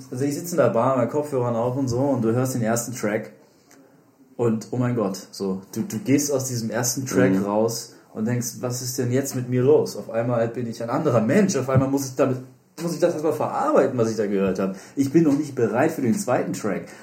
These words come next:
Speaker 1: Und dann hörst du den zweiten Track und denkst, oh mein Gott, Alter, Alter, das ist ja,
Speaker 2: Ja.
Speaker 1: wow. Und dann gehst du weiter und weiter und dann stellst du fest, hey, wir reden hier von einem Doppelalbum.
Speaker 2: Dreifachalbum.
Speaker 1: Dreifachalbum dann sogar.
Speaker 2: Mhm.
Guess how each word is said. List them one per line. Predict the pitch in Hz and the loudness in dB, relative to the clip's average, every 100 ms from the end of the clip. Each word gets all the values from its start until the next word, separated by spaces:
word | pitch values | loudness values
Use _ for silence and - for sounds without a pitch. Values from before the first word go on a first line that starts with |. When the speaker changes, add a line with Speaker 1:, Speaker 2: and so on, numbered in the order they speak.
| - | -8
Speaker 1:
Und | 123 | -2
dann | 123 | 2
hörst | 170 170 | 2 2
du | |
den | - 156 | -2 -2
zweiten | - - - | -2 -4 -4
Track | - 123 123 | -6 -4 -4
und | 123 | -6
denkst, | 117 - | -10 -12
oh | - - - - - - - | -16 -16 -16 -18 -20 -20 -12
mein | 151 185 - - | -6 -6 -6 -2
Gott, | 262 220 196 - | 2 2 0 -2
Alter, | - 254 220 185 - - | 2 4 4 2 0 0
Alter, | 262 294 247 180 | 2 4 4 2
das | 175 | 2
ist | 196 | 2
ja, | 190 | 2
Speaker 2:
Ja. | 180 170 - _ _ | 2 0 -16 _ _
Speaker 1:
wow. | 151 170 240 247 196 - - | -8 4 6 8 6 4 -10
Und | 135 | -4
dann | 143 156 - | -2 -2 -2
gehst | 165 - | -2 0
du | 139 | 0
weiter | 139 180 190 135 | 2 2 4 2
und | 120 | 4
weiter | 151 185 143 | 2 4 4
und | |
dann | 131 127 | 4 0
stellst | 123 - 151 - | -2 0 0 -2
du | |
fest, | - 139 139 | -2 -2 -2
hey, | 131 147 110 - - | 2 2 2 -2 -14
wir | - 120 | -4 0
reden | 139 | 2
hier | 143 | 2
von | 135 139 | 0 0
einem | 151 | 2
Doppelalbum. | 131 175 160 101 92 90 104 - - - _ _ _ - - - | 4 4 2 0 -2 -4 -4 -4 -12 -20 _ _ _ -20 -14 2
Speaker 2:
Dreifachalbum. | 95 101 95 82 87 85 85 | 4 4 2 2 2 2 2
Speaker 1:
Dreifachalbum | 143 185 135 107 95 90 | 2 2 0 0 -4 -4
dann | 87 | -6
sogar. | 87 87 | -6 -2
Speaker 2:
Mhm. | 92 95 | -2 -2